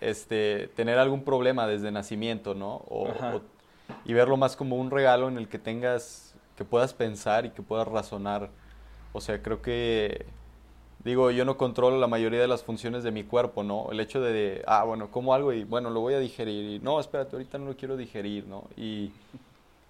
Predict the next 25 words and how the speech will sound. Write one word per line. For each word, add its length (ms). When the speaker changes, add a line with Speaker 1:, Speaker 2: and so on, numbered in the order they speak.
Speaker 1:
y 80
de 80
verdad 240
te 80
das 120
cuenta 280
que 120
no 100
tienes 300
el 100
control 500
de, 480
de 80
básicamente 720
nada 480
y 520
empiezas 640
a 180
entender 540
esas 280
cosas 520
que 100
también 320
te 120
hacen 280